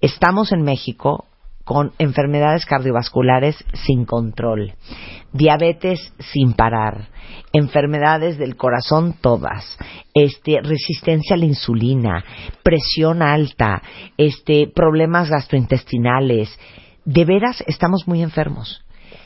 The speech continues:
Véanse al espejo. Y si ustedes traen cinco, diez, quince, veinte, veinticinco kilos encima,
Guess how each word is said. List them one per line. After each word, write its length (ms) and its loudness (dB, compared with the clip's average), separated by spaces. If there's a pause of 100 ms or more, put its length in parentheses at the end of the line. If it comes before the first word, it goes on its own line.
(260)
Véanse 440 2
al 100 0
espejo. 480 -6 (800)
Y 80 0
si 140 -4
ustedes 440 0
traen 480 0 (220)
cinco, 480 -2 (140)
diez, 640 0 (140)
quince, 540 2
veinte, 400 0
veinticinco 600 0
kilos 340 -8
encima, 540 -6